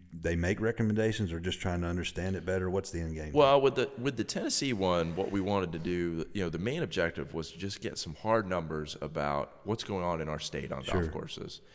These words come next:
Speaker 2: And then the thought is, well, let's come back and do this same project five or ten years from now, and let's see if those numbers change. But we needed to get a line in the sand to
Speaker 1: Right.
Speaker 2: say, "Here's where we're at." And now we can go out, have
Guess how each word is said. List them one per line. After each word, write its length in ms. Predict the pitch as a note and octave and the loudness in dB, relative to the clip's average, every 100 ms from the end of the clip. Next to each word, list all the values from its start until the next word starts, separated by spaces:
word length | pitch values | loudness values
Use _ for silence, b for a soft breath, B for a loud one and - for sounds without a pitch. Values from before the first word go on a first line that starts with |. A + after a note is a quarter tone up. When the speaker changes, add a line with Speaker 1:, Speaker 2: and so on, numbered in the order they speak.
| b b b - | b b b -4
Speaker 2:
And 100 | G2 | 0
then 140 | F#2 | 0
the 100 | D#2+ | 0
thought 360 | D#2 - D#3+ C3+ | -2 0 0 2
is, 420 | F#2 E2+ D#2 - - b b b - | 2 2 -2 -6 -12 b b b -4
well, 480 | F#2 F2+ E2+ D#2+ - - - | 2 4 4 0 -4 -16 -8
let's 240 | F2 A#2+ - | -2 -2 -2
come 220 | D#3 C#3+ | -6 0
back 260 | A#2 G#2 | 0 0
and 100 | F2 | -4
do 140 | C#2+ G2+ | -6 -4
this 200 | F2+ F2+ | -4 -4
same 280 | - F2+ E2 | -4 -4 -6
project 640 | - E2+ D#2+ - - - | -4 -4 -4 -6 -10 -10
five 280 | E2 D#2+ D2+ | -4 -4 -4
or 40 | |
ten 260 | - F2+ D2 | -8 -8 -4
years 220 | F2 G#2+ | -6 -6
from 160 | - | -8
now, 340 | C#2+ C#2+ C2 C#2+ - b b b | -10 -8 -8 -10 -14 b b b
and 100 | - | -10
let's 140 | A2+ C#3+ | -8 -6
see 160 | C3 | -2
if 120 | A#2 - | -2 -2
those 220 | D#2 D2+ | -4 -2
numbers 420 | F#2 F#2 - - | -4 -4 -8 -12
change. 520 | - F2 D2 D#2+ D#2 | -8 -6 -6 -10 -6
But 100 | E2 | -4
we 100 | E2+ | -2
needed 360 | F#2 C#3 D3 G2+ | 0 0 -2 -4
to 80 | G#2+ | 0
get 180 | F#2 | 0
a 60 | D#2+ | 0
line 400 | C#2 F2 F2+ E2 | 0 2 2 0
in 80 | D2 | -2
the 60 | |
sand 420 | D2+ - D2+ C#2 C2+ | -4 -4 -4 -4 -6
to 60 | |
Speaker 1:
Right. 60 | C#2 | 0
Speaker 2:
say, 320 | F#2 D2 C#2+ B B | 2 2 -2 B B
"Here's 320 | - G#2+ G#2 F#2 | -4 0 0 0
where 120 | F2 | 0
we're 140 | D#2+ | 2
at." 320 | D#2 C2+ - B B B | 2 0 -4 B B B
And 80 | F2 | 2
now 320 | G#2 G#2+ G2+ | 4 6 4
we 160 | F2 A2 | 2 -2
can 120 | G#2 | 0
go 160 | G2 | 4
out, 260 | F#2+ F#2+ F#2 | 6 6 2
have 140 | - | -2